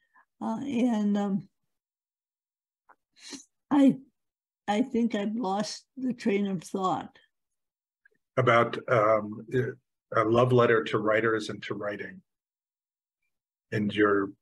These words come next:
Speaker 2: you know, the seed of where this book came from with that, as that love letter.
Speaker 1: Well, I love other writers.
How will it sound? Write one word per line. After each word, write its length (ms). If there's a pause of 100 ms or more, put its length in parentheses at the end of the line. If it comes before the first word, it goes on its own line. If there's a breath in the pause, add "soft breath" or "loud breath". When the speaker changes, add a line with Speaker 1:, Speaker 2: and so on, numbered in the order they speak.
(320)
Speaker 2:
you 140
know, 100
the 120
seed 500
of 140
where 340
this 160
book 260
came 280
from 360 (180)
with 160
that, 200 (520)
as 200
that 220
love 200
letter. 360 (3500 soft breath)
Speaker 1:
Well, 220
I 100
love 340
other 220
writers. 640